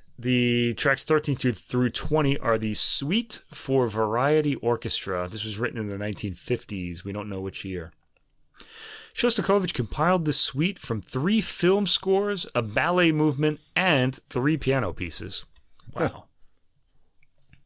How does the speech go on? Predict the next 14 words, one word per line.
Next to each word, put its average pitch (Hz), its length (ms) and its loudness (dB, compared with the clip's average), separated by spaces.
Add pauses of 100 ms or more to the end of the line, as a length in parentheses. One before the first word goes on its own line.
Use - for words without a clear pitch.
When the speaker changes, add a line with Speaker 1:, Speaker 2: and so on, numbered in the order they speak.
(760)
Speaker 1:
Yeah, 98 240 -10 (120)
a 110 40 -4
lot 113 140 2
of, 101 200 -4
uh, 92 220 -6 (420)
you, 127 160 -4
you 127 140 0
want 156 180 2
your 139 80 4
music 139 300 4
to 117 100 2
live, 104 480 -2 (220)
you 101 120 -10
know? 98 200 -8